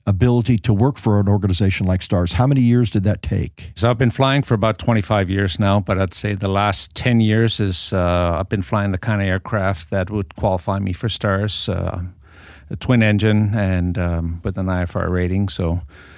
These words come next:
Speaker 2: uh, the last ten years or so, up
Speaker 1: Sure.
Speaker 2: until then, it was single engine and, uh, and some, uh, remote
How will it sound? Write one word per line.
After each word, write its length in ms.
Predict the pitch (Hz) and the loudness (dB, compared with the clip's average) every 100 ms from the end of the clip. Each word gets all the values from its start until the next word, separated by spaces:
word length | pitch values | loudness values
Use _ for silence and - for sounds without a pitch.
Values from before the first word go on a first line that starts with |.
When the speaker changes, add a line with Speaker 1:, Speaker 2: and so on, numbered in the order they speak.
| - - - - | -20 -20 -20 -16
Speaker 2:
uh, 180 | - 113 | -10 -6
the 100 | 107 | 0
last 240 | 110 107 | 0 0
ten 220 | - 120 104 | 0 2 2
years 300 | 104 92 107 | 2 2 0
or 60 | |
so, 240 | - 113 104 | 2 2 2
up 320 | 104 110 113 | 0 0 2
Speaker 1:
Sure. 100 | 113 | 2
Speaker 2:
until 240 | 104 110 | 4 4
then, 220 | 101 101 | 4 2
it 60 | 101 | 2
was 160 | 92 - | 0 0
single 300 | 107 98 95 | 0 2 2
engine 480 | 95 92 98 95 | 2 2 0 0
and, 300 | 92 90 87 | 0 0 0
uh, 300 | 87 90 87 - | 0 0 -2 -4
and 180 | 101 | -6
some, 400 | - 101 92 90 82 - - - - - - | -2 0 0 -2 -6 -18 -20 -20 -20 -20 -10
uh, 520 | 90 85 82 53 55 - - | -6 -4 -4 -6 -8 -12 -6
remote 520 | 123 113 104 101 - | 0 4 4 2 -2